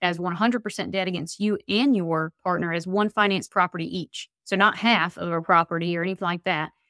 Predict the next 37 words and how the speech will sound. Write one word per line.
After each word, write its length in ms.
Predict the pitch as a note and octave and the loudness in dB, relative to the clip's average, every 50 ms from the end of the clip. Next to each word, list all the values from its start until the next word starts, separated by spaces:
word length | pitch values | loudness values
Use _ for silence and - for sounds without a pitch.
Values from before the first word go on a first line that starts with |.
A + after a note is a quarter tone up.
| _ _ _ | _ _ _
It's 160 | - F3+ - | -10 -8 -4
one 200 | F#3 G#3 A#3 B3 | 0 2 2 2
property 440 | A#3+ - A#3+ G#3 G3+ - G3 F3+ F3 | 2 4 4 4 4 4 0 -2 -2
each. 380 | F3 F3+ A3 G#3+ E3+ - - - | -2 -2 -2 -2 -4 -4 -6 -2
So 220 | - G#3 G3 F#3 | 2 4 4 4
let's 240 | F3+ G3 G#3 G#3+ - | 4 2 0 0 2
say 120 | B3+ A#3+ | 0 2
in 80 | A3+ G#3 | 2 2
a 60 | F3+ | 0
perfect 380 | - - G#3+ G#3 G#3 G3+ - - | -2 -2 -2 0 -2 -2 -2 0
world 360 | G3 G3 G3+ G3+ G3 F#3 E3+ | 2 4 6 6 4 4 2
where 180 | E3+ E3 F3 E3+ | -2 -4 -4 -2
debt 260 | - G3 G3 G3+ - | 0 0 0 0 -2
to 120 | - - | -6 -4
income 460 | F#3 G#3 A#3+ - G3+ F#3 F3+ F3+ E3 - - | -2 -2 0 0 0 0 0 0 -4 -4 -2
isn't 260 | F#3+ F#3 F#3 F#3 D3+ | -2 0 0 0 -2
a 60 | C#3+ | -2
factor, 600 | - - B3+ D4+ E4+ D4+ _ - D#3+ D3+ D#3 F3 _ _ _ _ _ _ - | -2 0 2 2 2 0 _ -6 -8 -8 -8 -10 _ _ _ _ _ _ -8
we 240 | F#3 F3+ B3 C#4 C#4+ | -2 2 2 4 6
make 220 | B3 B3+ B3+ B3 | 6 6 4 4
sure 320 | - - - C4+ C4 C4 A#3 | 0 -2 0 2 4 4 4
that 120 | G3+ G3 - | 4 2 0
you 160 | G#3+ A#3 A3+ | 0 -2 -2
can 220 | - A3+ G3+ G3 - | 0 0 0 2 2
open 280 | G3+ A3 - A3 G3+ | 0 0 0 0 -2
up 120 | G#3 G3+ - | -2 -2 -2
your 100 | G3 F3 | -4 -4
portfolio 640 | - - G#3+ - - - G#3 G3+ G#3 G3 F#3 F#3 F#3+ | -2 -2 -2 -2 0 2 2 4 4 2 2 0 -2
to 140 | - - F#3 | -4 -8 -14
possibly 600 | _ - - G#3+ A3 - - G3+ F#3 F#3+ F#3 - _ _ - | _ 0 2 2 2 2 -2 -6 -4 -4 -4 -6 _ _ -18
twenty 320 | - - - F4+ G4+ C#4 F#3+ | -12 -4 0 2 2 2 4
finance 460 | - G3 F3+ F3 E3+ E3 - - - | 2 2 2 2 2 -2 -4 -6 -8
properties 720 | _ - E3 D#3 D#3 - F3 E3+ F3 - A3+ - - - _ _ _ _ _ - | _ -4 -4 -4 -4 -4 -6 -6 -6 -6 -8 -10 -14 -18 _ _ _ _ _ -2
as 120 | F#3+ F#3+ F3+ | -2 -2 -2
opposed 460 | - - G3+ G3+ F#3 F#3 - - - | -2 -4 -2 -2 -2 -2 -4 -8 -8
to 160 | - F3+ E3 | -8 -8 -8
ten 540 | - - - - C4 C4 G#3 E3+ D#3 E3 | -8 -8 -2 2 2 2 2 2 -2 -6